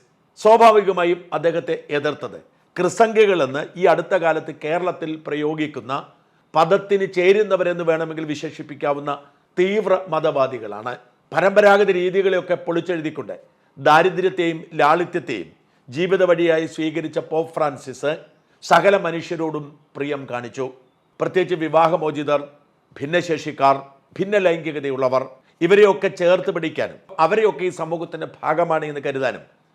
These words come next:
പരമ്പരാഗതമായ ക്രൈസ്തവ വിശ്വാസത്തിൽ നിന്നും മാറി ചിന്തിക്കാൻ പോപ്പ് ഫ്രാൻസിസിന് കഴിഞ്ഞു. എന്തിനേറെ, ഏകദൈവ വിശ്വാസത്തിൽ അധിഷ്ഠിതമായ കത്തോലിക്ക സഭയുടെ നേതാവ് എല്ലാ വിശ്വാസ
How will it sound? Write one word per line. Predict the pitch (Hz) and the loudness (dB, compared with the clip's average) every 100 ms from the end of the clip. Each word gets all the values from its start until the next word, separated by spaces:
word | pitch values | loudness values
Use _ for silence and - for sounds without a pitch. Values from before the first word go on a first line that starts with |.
| _ _ - | _ _ 2
പരമ്പരാഗതമായ | 151 180 185 180 170 160 156 151 156 - _ - | 2 4 4 4 2 0 -2 -4 -6 -12 _ -4
ക്രൈസ്തവ | 147 160 160 190 175 165 | 0 0 0 0 0 -2
വിശ്വാസത്തിൽ | 151 160 156 160 165 156 | -4 -2 -2 -2 -8 -8
നിന്നും | 151 147 147 147 | -8 -12 -6 0
മാറി | 151 170 180 180 160 | 2 4 2 0 -6
ചിന്തിക്കാൻ | 147 143 127 - _ _ _ _ | -10 -8 -8 -10 _ _ _ _
പോപ്പ് | 143 147 - | -6 -6 -6
ഫ്രാൻസിസിന് | 139 131 131 - 113 | -6 -6 -14 -16 -10
കഴിഞ്ഞു. | 117 120 127 127 _ _ _ 160 | -10 -6 -8 -8 _ _ _ -2
എന്തിനേറെ, | 208 233 208 170 180 - 175 175 | 0 2 2 2 0 -2 0 2
ഏകദൈവ | 196 208 208 190 185 185 175 | 4 4 2 0 0 -4 -8
വിശ്വാസത്തിൽ | - 170 175 175 - 170 - - | -6 0 0 0 -8 -8 -10 -6
അധിഷ്ഠിതമായ | 156 170 170 180 165 156 127 98 - _ _ _ _ 156 | -2 -4 -4 -4 -2 0 -2 -4 -14 _ _ _ _ -4
കത്തോലിക്ക | 165 185 190 196 180 180 | 2 2 2 0 0 -2
സഭയുടെ | 160 165 160 147 | -4 -2 -2 0
നേതാവ് | 156 165 143 151 180 - _ _ _ _ 147 | 2 4 4 0 -4 -16 _ _ _ _ -2
എല്ലാ | 170 208 226 196 | 2 4 4 0
വിശ്വാസ | 180 196 214 220 | -8 -4 0 0